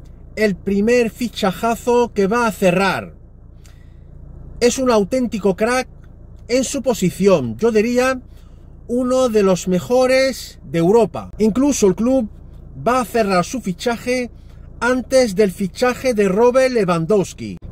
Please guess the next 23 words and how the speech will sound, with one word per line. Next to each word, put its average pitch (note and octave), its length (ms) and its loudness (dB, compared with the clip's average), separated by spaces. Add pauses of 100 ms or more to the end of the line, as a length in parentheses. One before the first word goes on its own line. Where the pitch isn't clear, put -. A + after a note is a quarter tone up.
Va A3 100 2
a - 20 -2
ser C4+ 240 4
el A#3 100 4
sustituto A#3+ 880 -2 (600)
de G#3 120 2
nada A#3+ 240 2
más F#3+ 280 0
y E3+ 40 -4
nada G#3 240 0
menos A3+ 680 -2 (540)
que G3 140 4
de F3+ 140 2
Sergio B3 760 2
Busquets. E3 1000 -6
Se A#3+ 180 2
trata C4+ 280 2
de A#3+ 80 4
nada B3 280 0
más F#3 240 -2
y F#3+ 40 -4
nada A3+ 220 -2
menos A#3+ 580 -2